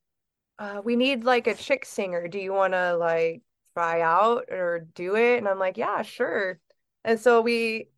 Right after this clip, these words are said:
we rocked that for about a year and a half, two years maybe,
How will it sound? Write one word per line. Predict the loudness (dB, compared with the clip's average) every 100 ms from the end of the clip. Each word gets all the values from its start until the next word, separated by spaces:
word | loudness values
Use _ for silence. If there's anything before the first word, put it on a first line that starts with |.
| _
we | -4 2
rocked | 2 0 -4 0
that | 2 2 -4
for | -8 -4 -2 0 0 0 -2 -4
about | -4 -2 -2 -4 -6 -10 _ _ _ -16
a |
year | -8 -4 -4
and | -6
a |
half, | -4 -2 -4 -6 -14
two | -10 -6
years | -6 -6 -8
maybe, | -6 -6 -6 -8